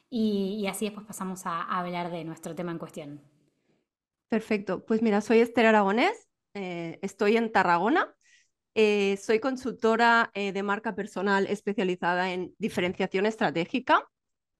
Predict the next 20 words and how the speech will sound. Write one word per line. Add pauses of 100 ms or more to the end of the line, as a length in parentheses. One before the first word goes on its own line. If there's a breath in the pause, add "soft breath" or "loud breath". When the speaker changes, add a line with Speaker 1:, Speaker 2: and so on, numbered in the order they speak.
(140)
Speaker 2:
y,
eh,
bueno,
me
encanta
ayudar
a
las
personas
a
brillar. (120)
Siempre
digo
lo
mismo,
¿no?
Que
mi
propósito
es